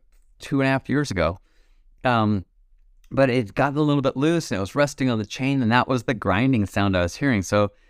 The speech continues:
I grabbed a multi-tool, and I went to work, and right then, I swear, the horseflies, they went to work too. And, and at any time I would hit 'em, it just seemed to be a signal for,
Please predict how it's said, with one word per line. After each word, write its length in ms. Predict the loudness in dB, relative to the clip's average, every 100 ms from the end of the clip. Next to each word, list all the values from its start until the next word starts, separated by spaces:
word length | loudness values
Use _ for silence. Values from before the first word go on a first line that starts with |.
| _
I 120 | -4 0
grabbed 340 | 2 2 2
a 60 | 0
multi-tool, 840 | 0 -2 -4 -2 -2 0 0 -2
and 180 | -2 0
I 80 | 0
went 240 | 0 -2
to 100 | -2
work, 360 | 0 0 -2 -4 _ _ _ -4
and 220 | -2 2
right 260 | 0 2
then, 380 | 0 0 0 -2 -2
I 200 | 0 0
swear, 440 | 0 -2 0 -2 -6 _ _
the 160 | -2
horseflies, 720 | 0 -2 -2 0 2 2 2 -2
they 300 | -2 0 2
went 220 | 0 -2
to 120 | 0
work 220 | 0 -2
too. 240 | -2 0 0
And, 140 | 0
and 160 | -2 -4
at 140 | -6 _
any 200 | -2 0
time 320 | 0 0 2
I 80 | 2
would 140 | 0 0
hit 220 | 0 2
'em, 220 | 0 -4 _ _ _ _
it 160 | -6 -2
just 200 | -4 0
seemed 260 | 0 0
to 40 | 0
be 140 | 0
a 80 | -2
signal 420 | -2 -2 0 -2
for, 460 | -2 -2 0 0